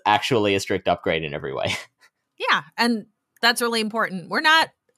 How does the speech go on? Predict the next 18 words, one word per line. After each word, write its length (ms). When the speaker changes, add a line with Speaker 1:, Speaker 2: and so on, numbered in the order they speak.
Speaker 2:
the 380
know-all, 500
be-all 360
experts 480
of 180
things. 320
We 80
have 140
to 80
look 200
things 240
up, 160
too, 220
and 100
look 160
at 100
sims, 500
and 240